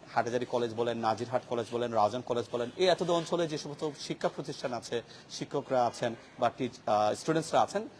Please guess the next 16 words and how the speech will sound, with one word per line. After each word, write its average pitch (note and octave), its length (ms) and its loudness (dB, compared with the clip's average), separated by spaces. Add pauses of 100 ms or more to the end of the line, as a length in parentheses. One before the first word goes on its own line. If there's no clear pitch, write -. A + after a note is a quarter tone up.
(140)
আপনারা B2+ 280 0
ওনাদের B2+ 240 2
পাশে C#3 240 2
থাকেন। D#3+ 360 2
ওনারা E3 220 0
একটা C#3+ 160 -4
উদ্যোগ B2+ 280 0
নিয়েছেন, D#3 400 -2 (320)
এই F3 180 8
উদ্যোগে E3 460 2 (1040)
ধারা D3+ 340 6 (200)
কিছু D#3 180 -2
মানুষ A#2+ 320 -2
উপকৃত B2 380 -4
হবে। C3+ 280 2 (300)
হয়তো F3 360 6